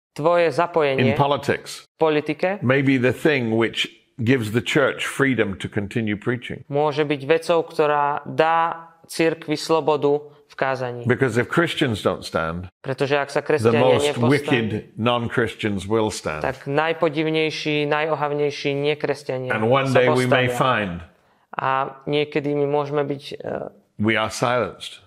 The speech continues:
Speaker 1: a niekedy môžeme zistiť, že sme u-, umlčaní.
Speaker 2: And that is happening in Britain.
Speaker 1: A to sa deje aj v Británii.
Speaker 2: Seventy-one-year-old preacher
Speaker 1: Sedemdesiatjeden ročný pastor
Speaker 2: arrested
Speaker 1: bol zatknutý,
Speaker 2: because he preached what he believed.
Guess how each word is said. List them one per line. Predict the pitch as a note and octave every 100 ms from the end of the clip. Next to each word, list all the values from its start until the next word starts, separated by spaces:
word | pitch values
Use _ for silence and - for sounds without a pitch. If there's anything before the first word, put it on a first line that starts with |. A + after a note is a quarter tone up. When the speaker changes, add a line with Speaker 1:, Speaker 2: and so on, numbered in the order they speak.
| C#3+
Speaker 1:
a |
niekedy | C#3+ D#3+ D#3 E3+ E3 F3+ E3+ -
môžeme | D3 D3+ C#3 D3 C#3+ D3+ C#3+
zistiť, | D3+ E3+ F#3 D3+
že | D#3
sme | D3+ D3 D3+ -
u-, | D#3+ -
umlčaní. | D#3+ E3 D3+ C#3 B2+ B2
Speaker 2:
And | -
that | A2 B2
is | B2
happening | C#3 C3+ B2+ A#2+
in |
Britain. | A2+ C3+ G2 E2 - _ _
Speaker 1:
A | - C#3
to | D#3
sa | D3 D3+ C#3
deje | C3+ D3 C#3+
aj | C#3 B2+
v | C3
Británii. | C3+ C#3 B2+
Speaker 2:
Seventy-one-year-old | B2+ C#3+ B2+ C3 B2+ B2+ B2 B2 G#2+
preacher | B2 G2+ - D2+ E2+ - _
Speaker 1:
Sedemdesiatjeden | _ - D#3+ D#3+ D3+ D#3+ D#3 D3+ D3+ D3
ročný | D3 - D3+ C#3+ D3 D3+
pastor | - D3 A#2+
Speaker 2:
arrested | C3 D#3 E3 E2+ - - _ _ _ _ -
Speaker 1:
bol | B2+ B2+
zatknutý, | D3+ D3+ - C3+ C3+ C3+ D3+ - _ _ - G2
Speaker 2:
because | F#2 A2+ G2+ F2
he | G2+ F#2 E2+ E2+ E2 F2+ F2 -
preached | A2 G#2 -
what | G#2+
he | A2 G#2+
believed. | C3+ C3+ F2+ -